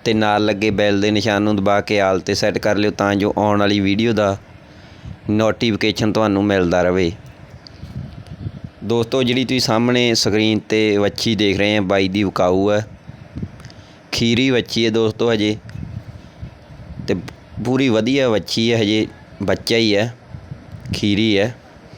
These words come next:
ਤੇ ਪੰਦਰਾਂ ਹਜ਼ਾਰ ਰੁਪਈਆ ਬਾਈ ਨੇ ਇਹਦਾ ਰੇਟ ਰੱਖਿਆ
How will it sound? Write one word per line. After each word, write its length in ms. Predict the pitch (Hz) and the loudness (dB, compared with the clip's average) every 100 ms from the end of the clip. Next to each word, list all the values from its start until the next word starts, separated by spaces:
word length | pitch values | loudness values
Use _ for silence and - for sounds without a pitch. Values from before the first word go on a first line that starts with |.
| - - - - - - - - - - - - | -20 -20 -20 -20 -20 -20 -20 -20 -20 -20 -18 -6
ਤੇ 60 | 113 | -6
ਪੰਦਰਾਂ 520 | - 123 120 117 117 | -2 0 2 2 2
ਹਜ਼ਾਰ 220 | 123 117 | 2 2
ਰੁਪਈਆ 300 | 110 117 113 | 0 0 0
ਬਾਈ 240 | 104 113 | 2 2
ਨੇ 100 | 110 | 2
ਇਹਦਾ 200 | 113 117 | 2 2
ਰੇਟ 220 | 98 92 85 | 2 0 0
ਰੱਖਿਆ 420 | 95 - 107 | -2 0 -2